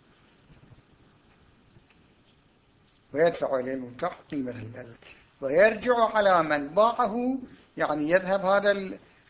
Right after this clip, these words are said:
هذا إلى السارق ذاك، هذا ال-، الذي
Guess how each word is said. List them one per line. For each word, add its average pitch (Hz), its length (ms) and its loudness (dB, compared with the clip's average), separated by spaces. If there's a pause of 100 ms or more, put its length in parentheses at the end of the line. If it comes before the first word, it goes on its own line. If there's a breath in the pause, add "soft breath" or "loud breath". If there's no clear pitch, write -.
(160)
هذا 196 340 4
إلى 202 240 2
السارق 196 720 8
ذاك، 165 400 4
هذا 147 240 -2
ال-، 143 180 -8 (1000)
الذي 131 720 -6